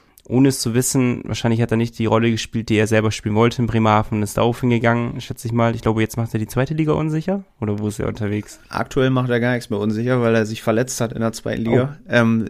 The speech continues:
Speaker 2: <laughs> bei einem, ich glaub, wahrscheinlich bei einem eigenen Foul, für das er auch noch gesperrt wurde.
Speaker 1: <laughs>
Speaker 2: Ähm, hat einen ordentlichen Hit kassiert und hat dann seinen Gegenspieler, der schon mit dem Bauch auf dem Eis lag, nochmal einen ordentlichen Crosscheck in den Rücken gegeben, sodass der mit dem
Speaker 1: Mhm.
Speaker 2: Kopf auch nochmal aufgeschlagen ist.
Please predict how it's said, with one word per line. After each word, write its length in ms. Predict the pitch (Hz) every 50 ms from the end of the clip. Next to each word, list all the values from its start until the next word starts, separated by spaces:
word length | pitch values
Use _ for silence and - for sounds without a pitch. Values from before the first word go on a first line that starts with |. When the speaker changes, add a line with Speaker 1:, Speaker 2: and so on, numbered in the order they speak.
| - 117 - 127 - -
Speaker 2:
<laughs> 320 | - - - - - -
bei 80 | 107 107 110
einem, 260 | 113 117 113 117 117 - - - - - -
ich 100 | - -
glaub, 180 | - 113 - -
wahrscheinlich 420 | 110 - - 135 156 165 160 -
bei 80 | 127 135
einem 200 | 131 123 123 -
eigenen 420 | - 120 151 156 156 139 127 127
Foul, 400 | 127 - - 151 151 135 131 131
für 140 | 127 127 117
das 160 | 113 117 110
er 100 | 117 82
auch 60 | 101 120
noch 120 | 117 117
gesperrt 460 | - - - - 127 127 135 135 131
wurde. 320 | 117 113 113 120 143 - -
Speaker 1:
<laughs> 40 | - - - - 139 127 - - 202 - - 214 - - - 117 -
Speaker 2:
Ähm, 420 | 117 117 117 113 113 110 110 120 - - -
hat 200 | - 117 - -
einen 160 | 120 117 117
ordentlichen 480 | - - 120 131 131 127 117 - 127 123
Hit 180 | 143 156 -
kassiert 600 | - - 143 147 - - 139 135 151 160 185 - -
und 420 | - - 113 117 117 117 - - -
hat 220 | 131 127 127 -
dann 440 | 120 117 117 117 117 117 120 139 - - _ _ _ - _ -
seinen 240 | - 120 117 113 113
Gegenspieler, 540 | 113 131 147 147 139 143 - 123 120 120 113
der 120 | 113 113
schon 180 | 110 - 117 117
mit 100 | 117 110
dem 200 | 120 113 110 110
Bauch 280 | 104 98 107 120 120 -
auf 200 | - 117 113 -
dem 540 | - 113 110 110 107 107 110 117 123 - - _ - -
Eis 360 | 95 110 123 131 127 - -
lag, 320 | 113 117 117 117 - -
nochmal 400 | - 113 117 - - 117 117 113
einen 80 | 113 -
ordentlichen 340 | - 120 123 120 123 117 113
Crosscheck 520 | - - 135 131 135 - - 120 104 -
in 80 | 110 110
den 80 | 113 110
Rücken 260 | 127 - - 120 110
gegeben, 380 | 110 107 104 113 113 113 117
sodass 320 | 113 110 107 107 110 110 110
der 140 | 117 113 110
mit 120 | 110 104
dem 100 | 110 101
Speaker 1:
Mhm. 40 | 95
Speaker 2:
Kopf 300 | - - - - - -
auch 180 | - 110 107
nochmal 240 | 110 110 110 110 -
aufgeschlagen 580 | - - - - - - - 113 110 113 117 120
ist. 180 | 160 - -